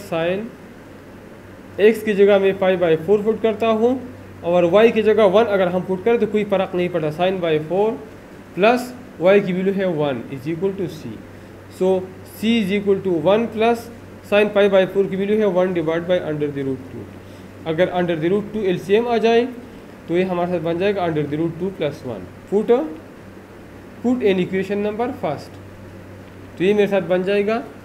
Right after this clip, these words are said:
sin एक्स वाई प्लस y is equal to under the root two plus one divide by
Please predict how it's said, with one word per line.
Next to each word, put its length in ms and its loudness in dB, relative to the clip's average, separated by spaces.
sin 400 0
एक्स 380 0
वाई 300 0
प्लस 380 0
y 180 2
is 180 -6
equal 320 -2
to 80 -4
under 200 0
the 200 -4
root 240 -4
two 200 -2
plus 300 -4
one 240 -2
divide 360 -4
by 120 -4